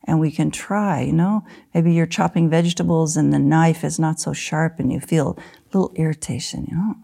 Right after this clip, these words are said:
ah. And then you think, "Oh," and you just momentarily, you rest your awareness there.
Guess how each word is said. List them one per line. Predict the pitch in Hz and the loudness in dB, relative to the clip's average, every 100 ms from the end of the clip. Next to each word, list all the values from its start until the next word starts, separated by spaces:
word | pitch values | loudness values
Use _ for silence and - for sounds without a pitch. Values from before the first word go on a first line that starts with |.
| - | -6
ah. | 196 170 - _ - - _ _ _ _ _ _ _ - | -4 -4 -8 _ -14 -14 _ _ _ _ _ _ _ 0
And | 170 | 2
then | 196 | 4
you | 180 | 2
think, | 165 139 - | 0 -4 -4
"Oh," | 226 240 165 - - - - | -2 0 0 -4 -8 -12 -4
and | 175 170 | 0 0
you | |
just | 165 285 285 - | 0 -2 0 2
momentarily, | 214 208 190 - 185 165 151 147 - _ _ _ | 2 2 0 -2 0 0 0 -4 -8 _ _ _
you | 180 | 0
rest | 165 175 - 170 | 4 2 0 -2
your | 170 | 0
awareness | 151 185 202 214 - | 2 2 2 0 -4
there. | 220 202 208 | -4 -4 -4